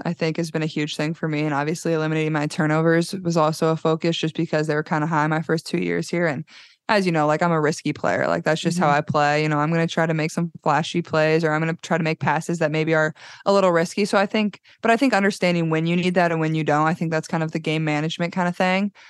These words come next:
Speaker 1: But yeah, I think our transition offense definitely allows me to be a facilitator. You know, we wanna push the ball as much as we can in transition. Like, that's our best offense. We're better in transition than we are in the quarter court. And that's kinda just been our bread and butter. And when we get stops on defense, it's so hard to get back. And,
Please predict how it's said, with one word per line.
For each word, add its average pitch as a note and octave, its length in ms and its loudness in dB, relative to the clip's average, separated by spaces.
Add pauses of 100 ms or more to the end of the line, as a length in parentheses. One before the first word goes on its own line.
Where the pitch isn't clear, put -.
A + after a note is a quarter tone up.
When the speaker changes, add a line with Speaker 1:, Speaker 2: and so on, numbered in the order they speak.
(240)
Speaker 1:
But F#3+ 160 4
yeah, F#3 220 4
I D#3+ 100 0
think F#3 380 -2 (240)
our F3+ 120 0
transition F#3 540 -2 (160)
offense E3+ 400 -2
definitely E3 440 0
allows D#3 380 0
me E3 80 0
to E3 80 -2
be E3 100 0
a D#3 60 2
facilitator. D#3+ 840 -2
You D#3+ 100 0
know, D#3 260 -2 (400)
we F#3+ 100 4
wanna F#3+ 240 4
push E3 280 0
the - 100 -4
ball D#3+ 140 4
as E3+ 100 -2
much E3 220 -4
as - 80 -8
we D#3+ 100 0
can D#3 240 0
in D#3+ 120 0
transition. D#3 680 0
Like, D3+ 160 -4
that's E3 280 2
our D#3+ 140 4
best D#3+ 260 0
offense. D#3 400 0
We're E3 100 2
better D#3+ 360 0 (360)
in F#3+ 120 2
transition F3 540 2
than D#3+ 100 2
we D#3+ 120 4
are D#3 140 4
in D#3 80 4
the D#3 60 2
quarter D#3 280 2
court. D3+ 440 0 (380)
And D#3+ 160 -2
that's D#3 200 -2
kinda D#3+ 260 -2
just F3 220 -4
been D#3 120 0
our D3+ 160 2
bread D#3 240 2
and D3+ 180 -2
butter. D3+ 340 2
And D#3 320 -2
when F3 120 0
we F3+ 80 0
get F#3+ 160 0
stops E3+ 360 0
on E3 120 0
defense, D#3+ 520 -2
it's D#3 120 -6
so D#3 220 0
hard D3+ 240 0
to E3 60 0
get D3+ 180 -4
back. D3 320 0
And, D#3+ 180 -2